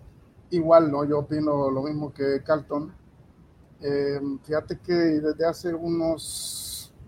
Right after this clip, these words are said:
veinte años más o menos, porque ya, ya tengo algunos añitos encima. <laughs>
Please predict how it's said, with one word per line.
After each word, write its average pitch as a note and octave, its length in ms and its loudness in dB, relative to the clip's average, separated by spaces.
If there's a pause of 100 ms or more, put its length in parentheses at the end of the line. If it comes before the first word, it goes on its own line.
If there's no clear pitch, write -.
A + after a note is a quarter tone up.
(120)
veinte E3+ 400 0
años E3+ 300 -4
más D#3 160 -4
o C#3+ 80 -14
menos, D#3 240 -4
porque C#3 240 -4
ya, D3+ 100 4 (800)
ya D#3 80 -8
tengo D3+ 460 -12 (360)
algunos D#3 320 -6
añitos D#3+ 320 -2
encima. D3 400 -2 (340)
<laughs> - 160 -10